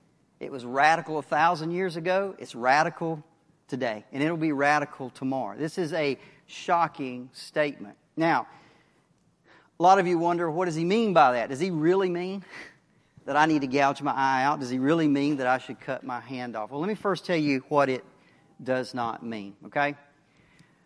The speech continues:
First of all, neither your hand nor your eye ever causes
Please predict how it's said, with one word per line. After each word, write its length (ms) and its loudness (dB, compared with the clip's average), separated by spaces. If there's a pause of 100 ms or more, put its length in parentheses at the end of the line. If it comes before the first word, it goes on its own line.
(280)
First 300 -2
of 100 0
all, 600 6
neither 380 0
your 260 0
hand 680 -2 (300)
nor 340 0
your 280 -2
eye 500 2 (680)
ever 360 0
causes 720 -2